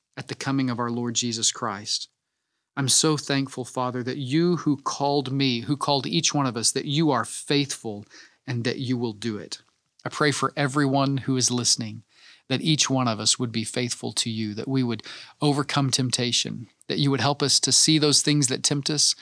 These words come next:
and that you would remove that appetite that we have for sin, that you would replace it with a hunger and a thirst for righteousness, and that we would follow you. And for everyone who's listening, Father, I pray that the grace of our Lord Jesus Christ would be with us all.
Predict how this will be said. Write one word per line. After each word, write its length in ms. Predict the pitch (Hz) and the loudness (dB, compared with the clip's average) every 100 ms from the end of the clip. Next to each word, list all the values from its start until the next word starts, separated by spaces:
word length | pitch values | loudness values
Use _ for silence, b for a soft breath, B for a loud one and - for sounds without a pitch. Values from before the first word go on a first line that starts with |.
| B - | B 0
and 80 | |
that 160 | 143 - | 2 4
you 60 | 135 | 4
would 140 | 120 | 2
remove 440 | 123 120 139 147 | 0 2 2 2
that 160 | 131 123 | 0 0
appetite 540 | 113 110 123 113 110 | -2 -4 -4 -4 -4
that 100 | - | -6
we 80 | 127 | -6
have 220 | 113 117 | -4 -4
for 120 | - 123 | -4 0
sin, 300 | 139 123 117 | 2 2 2
that 180 | 117 | 0
you 80 | 131 | 0
would 160 | 117 110 | -2 -4
replace 480 | 113 - 131 131 - | -6 -4 -2 0 0
it 120 | - | -2
with 160 | 127 | -6
a 100 | 113 | -6
hunger 320 | 120 123 120 117 | -4 -2 -2 -2
and 180 | 120 | -4
a 40 | 113 | -6
thirst 340 | - 120 - | -6 -4 -4
for 160 | - 120 | -2 -4
righteousness, 680 | 113 117 120 - 123 120 127 | -4 -4 -2 -2 0 -2 0
and 80 | 117 | -2
that 80 | |
we 120 | 127 120 | -4 -6
would 200 | 117 - | -6 -6
follow 520 | - 120 117 113 113 B B B B _ | -2 -2 -2 -6 -10 B B B B _
you. 380 | 117 107 98 98 _ _ _ _ _ _ _ _ - | -10 -8 -10 -14 _ _ _ _ _ _ _ _ -10
And 120 | 120 | -4
for 160 | - 127 | 2 2
everyone 360 | 131 139 139 | 2 2 2
who's 160 | 135 131 | 0 0
listening, 340 | 117 - 113 | -2 -4 -6
Father, 300 | 104 107 104 | -8 -8 -8
I 60 | 113 | -8
pray 200 | - 117 | -6 -8
that 160 | 110 | -8
the 80 | 110 | -14
grace 560 | 110 113 117 127 - - b b b _ | -8 -4 -2 0 0 -2 b b b _
of 100 | 123 | -6
our 100 | 120 | -4
Lord 240 | 110 117 113 | -2 -4 -2
Jesus 360 | 120 113 117 | -2 -2 -2
Christ 480 | - 117 107 107 - | -2 -4 -6 -4 -6
would 120 | 120 | -6
be 120 | 110 110 | -6 -6
with 240 | 107 101 | -4 -4
us 180 | 101 - | -2 -2
all. 380 | 110 95 - | -4 -10 -16